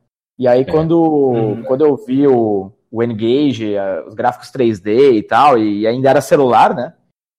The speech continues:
Speaker 1: Ah, apesar de ser meio esquisito e tudo, mas falei, "Caramba, que da hora, né? Tipo, um celular e tal, faz ligação." Pra mim, o Game Boy já parecia um
Speaker 3: <laughs>
Speaker 1: ancião ali na hora que eu vi o N-Gage, né?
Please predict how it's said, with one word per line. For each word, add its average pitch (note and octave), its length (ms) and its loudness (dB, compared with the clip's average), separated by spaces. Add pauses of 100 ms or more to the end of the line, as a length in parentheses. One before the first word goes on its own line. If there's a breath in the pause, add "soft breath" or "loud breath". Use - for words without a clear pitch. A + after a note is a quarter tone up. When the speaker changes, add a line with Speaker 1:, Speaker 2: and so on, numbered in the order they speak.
Speaker 1:
Ah, A2 440 0
apesar B2+ 260 0
de C3 80 -6
ser C#3 120 -2
meio A#2+ 100 -2
esquisito A#2+ 460 -10
e - 20 -20
tudo, G3 260 -8
mas F#3+ 400 -6 (760)
falei, C#3 200 -4
"Caramba, E3+ 560 0
que - 80 -12
da G#3+ 160 4
hora, E3+ 280 6
né? C#3+ 200 2
Tipo, - 200 -8
um C3 100 -4
celular D#3 680 0
e D3 80 -2
tal, D3 200 2
faz E3 160 -2
ligação." F3 460 2
Pra F3 140 0
mim, F3+ 80 -4
o G3 40 -2
Game F#3+ 220 0
Boy F3 300 4
já G3+ 420 2 (160)
parecia F3 380 4
um - 20 4
Speaker 3:
<laughs> G#3 80 2
Speaker 1:
ancião G#3 540 0
ali D#3 180 2
na D3 140 4
hora C#3 180 4
que C3+ 100 -8
eu C#3 80 2
vi C3+ 160 -2
o A#2+ 280 -2
N-Gage, A#2 440 -8
né? G2 140 -18